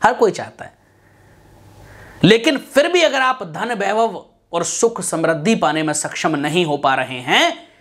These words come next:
तो कहीं ना कहीं आपकी कुंडली में शुक्र का दूषित होना, कमजोर होना, पीड़ित होना भी एक कारण हो सकता है।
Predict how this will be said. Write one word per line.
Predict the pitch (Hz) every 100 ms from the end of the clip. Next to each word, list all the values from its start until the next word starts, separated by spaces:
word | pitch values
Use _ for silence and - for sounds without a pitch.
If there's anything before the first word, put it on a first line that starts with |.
| _ _ -
तो | 196
कहीं | - 190 233
ना | 220
कहीं | 196 165 233 277 - _ -
आपकी | 180 180 202
कुंडली | 165 147 156 147
में | 151 214
शुक्र | - 175 190 170
का | 175 175
दूषित | 131 151 - -
होना, | 131 139 175
कमजोर | 143 131 151 165
होना, | 123 135 156
पीड़ित | 131 135 135 131
होना | 120 117
भी | 175
एक | 165 151
कारण | 131 120
हो | 113
सकता | 110 95 -
है। | -